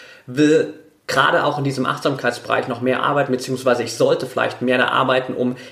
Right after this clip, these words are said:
immer wieder auch diese kleinen Momente wahrzunehmen, wo ich vielleicht zurückfalle in alte Muster, dann komm auf jeden Fall auch in die ProMind Academy, denn da gibt es auch demnächst gerade nochmal für dich einen dreißig Tage Trainingsplan, der dir den Einstieg einfach in dieses Thema Mentaltraining, Achtsamkeitstraining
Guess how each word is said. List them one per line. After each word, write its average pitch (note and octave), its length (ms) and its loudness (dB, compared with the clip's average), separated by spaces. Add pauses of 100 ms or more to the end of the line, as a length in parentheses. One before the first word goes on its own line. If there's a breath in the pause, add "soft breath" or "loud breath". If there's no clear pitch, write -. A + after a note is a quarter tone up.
(100)
immer D3+ 220 2
wieder C#3 200 2
auch B2+ 140 0
diese B2+ 200 -4
kleinen C3 340 -2
Momente C3 420 0
wahrzunehmen, B2+ 640 0
wo B2+ 80 4
ich B2+ 120 -4
vielleicht A#2+ 300 -2
zurückfalle C3+ 500 0
in A2+ 80 -2
alte B2+ 260 0
Muster, C#3+ 460 -2 (440 loud breath)
dann D3 440 4 (460)
komm E3+ 220 0
auf E3+ 160 0
jeden D3+ 180 0
Fall C#3+ 280 0
auch C3 400 0
in D3 140 2
die C#3+ 60 2
ProMind C3 380 2
Academy, B2+ 460 -2
denn A2+ 180 -2
da B2 140 2
gibt - 180 -6
es - 80 -6
auch C3+ 180 0
demnächst C#3+ 480 0
gerade C#3+ 240 -2
nochmal C#3 380 0
für C3+ 140 -4
dich C#3+ 320 -4 (240 loud breath)
einen A#2+ 120 0
dreißig C3 400 -2
Tage C3 280 2
Trainingsplan, D3 800 0
der B2+ 320 4
dir B2+ 120 0
den B2+ 180 2
Einstieg D3+ 640 -2
einfach C3+ 420 -2
in C#3+ 80 2
dieses C3 260 0
Thema B2+ 440 2
Mentaltraining, C#3 800 0
Achtsamkeitstraining B2 960 0